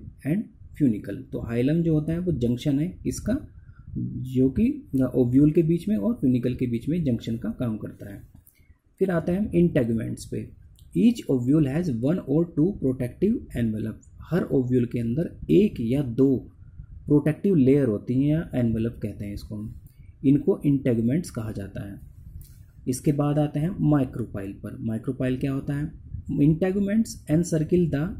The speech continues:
ovule except at the tip। इंटेगुमेंट्स यानी कि जो layer होती हैं ये, अ, ये ovule को एनसर्कल करती हैं, घेर लेती हैं, लेकिन कुछ जगह, कुछ part ऐसा रह जाता है जो tip होता है या सिरा होता है, वहाँ पर small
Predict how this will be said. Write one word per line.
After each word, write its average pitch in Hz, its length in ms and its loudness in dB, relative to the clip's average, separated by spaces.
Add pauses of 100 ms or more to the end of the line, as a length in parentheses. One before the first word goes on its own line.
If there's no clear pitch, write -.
(260)
ovule 127 360 4
except 147 560 -4
at 117 180 -4
the 165 100 0
tip। 127 220 -2 (640)
इंटेगुमेंट्स 147 600 2
यानी 139 160 2
कि 160 160 2
जो 160 100 4
layer 139 300 4
होती 120 320 0
हैं 110 100 -4
ये, 139 320 -2 (760)
अ, 123 340 2 (200)
ये 170 380 2 (100)
ovule 139 360 4
को - 160 0 (100)
एनसर्कल 143 840 0
करती 110 380 -4
हैं, 107 240 -8
घेर 131 200 4
लेती 110 300 4
हैं, 107 100 -2
लेकिन 131 280 2
कुछ - 440 -2 (280)
जगह, 131 420 2 (260)
कुछ 175 140 2
part 151 320 0
ऐसा 147 220 -2
रह 117 120 0
जाता 110 260 -4
है 127 240 -4 (520)
जो 127 140 2
tip 180 360 0
होता 131 280 -2
है 131 120 0
या 147 60 -2
सिरा 147 260 0
होता 131 220 -2
है, 160 60 0
वहाँ 123 300 -2
पर - 380 -6
small 175 540 2